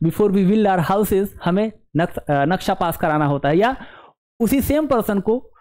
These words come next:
मान लीजिए बर्थ सर्टिफिकेट लेना है अपने बच्चे का या खुद के लिए बर्थ सर्टिफिकेट लेना है, तो वो पर्सन कहाँ जाएगा? जाहिर सी बात है वो जो लोकल म्युनिसिपल कॉरपोरेशन उसके ऑफिस में जाएगा। तो देखिए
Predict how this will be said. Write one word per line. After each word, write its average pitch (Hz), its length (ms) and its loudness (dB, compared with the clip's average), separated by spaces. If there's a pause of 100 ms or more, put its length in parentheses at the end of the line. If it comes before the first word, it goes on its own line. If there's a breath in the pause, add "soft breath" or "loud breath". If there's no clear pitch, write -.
(400 soft breath)
मान 202 100 2
लीजिए 226 240 2
बर्थ 240 180 2
सर्टिफिकेट 196 440 0
लेना 160 220 2
है 151 60 2
अपने 156 200 -2
बच्चे 139 300 -2
का 123 200 -2 (420 soft breath)
या 214 100 2
खुद 285 240 -2
के 277 100 0
लिए 254 100 4
बर्थ 202 200 0
सर्टिफिकेट 175 400 0
लेना 139 240 2
है, 120 280 -6
तो 175 60 2
वो 185 40 2
पर्सन 208 260 0
कहाँ 214 240 0
जाएगा? 226 320 2 (200)
जाहिर 143 220 0
सी 185 60 0
बात 190 200 0
है 202 60 2
वो 202 100 4
जो 196 300 0 (500 loud breath)
लोकल 190 500 2 (440 soft breath)
म्युनिसिपल 226 420 2
कॉरपोरेशन 208 560 0
उसके 185 220 0
ऑफिस 202 300 -2
में 196 60 0
जाएगा। 180 260 0
तो 226 120 -2
देखिए 254 220 0